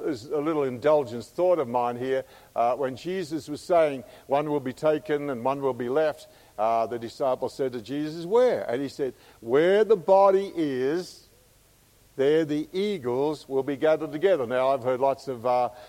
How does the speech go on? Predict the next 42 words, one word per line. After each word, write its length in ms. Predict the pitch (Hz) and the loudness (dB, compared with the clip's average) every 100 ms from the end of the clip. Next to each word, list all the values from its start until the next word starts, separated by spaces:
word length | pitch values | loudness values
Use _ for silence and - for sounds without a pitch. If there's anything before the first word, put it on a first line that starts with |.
| - | -8
different 280 | - 151 156 | -2 -2 -2
interpretations 880 | 147 - 170 165 160 170 170 160 165 | -4 4 4 4 0 0 0 -2 -8
of 60 | 160 | -4
that, 180 | 165 | -4
so, 140 | - 147 | -2 0
well, 160 | 143 | 4
the 100 | 143 | 4
Roman 420 | 139 147 147 156 151 | 4 4 4 0 -2
eagles 480 | 151 143 156 151 | -2 0 0 0
and 120 | 135 147 | -4 -8
the 60 | |
Jewish 360 | 117 147 147 139 | -6 -4 -4 -2
body. 420 | 147 139 143 170 - - - | 2 2 2 -2 -8 -20 -4
Now, 200 | 190 202 | 0 2
I 100 | 220 | 2
prefer 480 | 214 190 190 190 175 | 0 -4 0 2 2
to, 440 | 180 170 160 156 | 0 0 0 2
uh, 260 | 156 143 127 - - | 4 2 0 -10 -20
follow 260 | - 170 156 | 2 4 4
this 280 | 147 175 - | 2 0 0
line 300 | 160 139 127 | -2 0 -2
of 100 | 120 | -4
thought 280 | 147 131 131 | 0 0 0
that 200 | 131 120 - - _ _ | -2 -4 -14 -20 _ _
just 260 | 214 - | -8 -4
imagine 680 | 220 196 190 135 156 147 139 123 _ _ _ | -2 2 2 2 -4 -4 -10 -16 _ _ _
Jesus 460 | - 160 160 151 - | -8 -6 -6 -8 -10
Christ 460 | - 156 143 - | -6 -4 -4 -8
coming 440 | - 147 127 131 127 | -10 -8 -6 -8 -6
from 340 | - 123 120 | -4 -4 -4
the 80 | 113 | -10
throne 340 | - 147 160 | -4 -2 -2
of 140 | 151 127 | -6 -2
God, 500 | 123 113 110 120 117 - _ _ _ _ | 0 2 0 -2 -4 -16 _ _ _ _
and 220 | 131 135 | -2 -2
as 160 | 131 117 | -4 -8
he 100 | 127 | -12
comes 480 | - 208 220 202 - | -6 -6 -4 -8 -6
through 440 | 185 185 190 185 | 0 2 2 0
the 120 | 143 | -2
three 300 | - 170 175 | -4 -2 0
heavens, 760 | 170 160 151 160 170 170 160 | 2 0 0 -2 -4 -10 -12